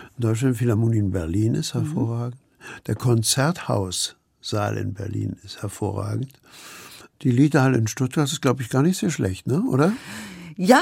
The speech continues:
Speaker 2: die ist besser als ihr Ruf, <laughs> würde ich sagen. Also zum Beispiel zum Aufnehmen von der Seite der Tonregie und Technik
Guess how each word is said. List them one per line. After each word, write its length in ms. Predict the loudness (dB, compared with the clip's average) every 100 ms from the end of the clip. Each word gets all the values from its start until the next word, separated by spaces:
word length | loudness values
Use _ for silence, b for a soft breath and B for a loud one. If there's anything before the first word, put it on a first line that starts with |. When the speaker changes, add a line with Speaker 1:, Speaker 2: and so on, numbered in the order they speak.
| 4
Speaker 2:
die 140 | 0 0
ist 120 | -2
besser 240 | -4 -2
als 180 | 0 0
ihr 140 | -2 -2
Ruf, 280 | -4 -4
<laughs> 560 | -6 -4 -4 4 6 6 8 6 8 4 6
würde 260 | 4 4
ich 220 | 2 0
sagen. 400 | 2 2 2 -2 -4 -4 -4 -8 -6
Also 160 | -4
zum 140 | -4 -4
Beispiel 440 | -4 -2 0 0
zum 160 | 0 2
Aufnehmen 720 | 4 4 4 0 0 -4 -6 -2
von 120 | 0
der 80 | 2
Seite 580 | 0 -2 -4 -4 -6 -4
der 100 | -4
Tonregie 800 | 0 0 2 0 -2 -6 -4 -4
und 140 | -4
Technik 400 | -6 -4 -4 -4